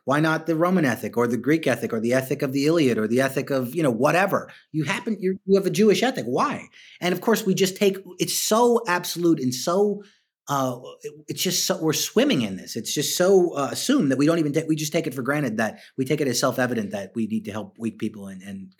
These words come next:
uh, victims. Uh, but this is the result, and Nietzsche's, this is Nietzsche's insight of the concern for victims now,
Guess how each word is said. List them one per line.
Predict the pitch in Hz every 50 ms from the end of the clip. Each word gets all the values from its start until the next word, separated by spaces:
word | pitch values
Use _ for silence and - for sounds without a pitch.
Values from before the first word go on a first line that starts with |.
| _
uh, | - 101 95 90
victims. | 98 135 131 - 117 95 95 - _ - - - - - _
Uh, | - 123 117
but | 101 113 -
this | 151 147 -
is | 143 120
the | 127 117
result, | 123 110 127 120 120 117
and | 127 110 113
Nietzsche's, | 147 160 - - 123 110 104 - _ _ _
this | - -
is | 120 110 104
Nietzsche's | 123 117 110 110 104
insight | 156 185 180 - 110 101 90 - _ _ _ _ _ _ _ _
of | - 127 117
the | 120 120
concern | 123 120 110 - 127 120
for | 113 -
victims | 107 113 127 123 - 107 -
now, | 139 131 120 -